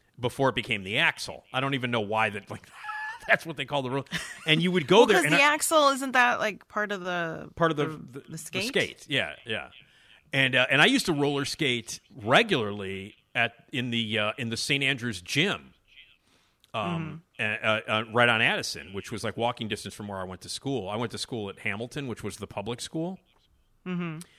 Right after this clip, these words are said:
Speaker 1: And the Catholic school was Saint Andrews, which was, like, right down the street. And we were, like, the bad kids 'cause, you know,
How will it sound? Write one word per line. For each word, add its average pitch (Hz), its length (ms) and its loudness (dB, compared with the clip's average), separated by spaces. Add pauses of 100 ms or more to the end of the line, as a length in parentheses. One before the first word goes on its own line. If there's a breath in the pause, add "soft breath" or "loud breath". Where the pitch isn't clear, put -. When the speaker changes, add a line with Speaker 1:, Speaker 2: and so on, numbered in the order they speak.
(240 soft breath)
Speaker 1:
And 101 420 2
the 110 80 0
Catholic 131 400 2
school 104 340 -4
was 101 140 -6
Saint 104 160 -2
Andrews, 107 380 -2
which 87 140 -16
was, 95 140 -10
like, 92 160 -10
right 98 180 -6
down 92 180 -8
the 82 80 -14
street. - 340 -8 (800 soft breath)
And 107 420 4
we 143 180 4
were, 180 160 8
like, 139 240 2
the 117 80 -2
bad 107 440 2
kids 73 360 -12
'cause, - 300 -10
you 95 80 -10
know, 76 280 -12